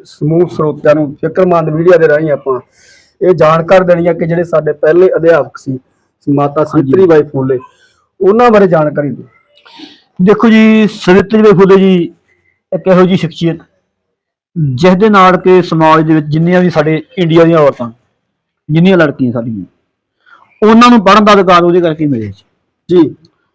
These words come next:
Speaker 2: ਪਰ ਅੱਜ ਮੈਨੂੰ ਅਫਸੋਸ ਹੈ ਇਸ ਗੱਲ ਦਾ ਕਿ ਬਹੁਤ ਸਾਰੀਆਂ ਸਾਡੀਆਂ ਜੋ ਟੀਚਰਸ, ਜੋ ਮੈਡਮਾਂ ਹੈ, ਜੋ ਕਿ ਅਧਿਆਪਕ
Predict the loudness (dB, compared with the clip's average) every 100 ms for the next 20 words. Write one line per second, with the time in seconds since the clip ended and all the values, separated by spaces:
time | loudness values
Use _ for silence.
0 | _ _ 2 4 4 4 2 2 4 4
1 | 4 2 2 4 4 2 4 2 2 0
2 | 0 0 0 0 0 -2 -2 -2 -2 -2
3 | -12 _ _ _ _ _ _ _ _ -10
4 | -6 -2 -2 0 0 -2 -4 -10 -8 -4
5 | -2 0 0 0 -2 0 -2 -2 -6 -6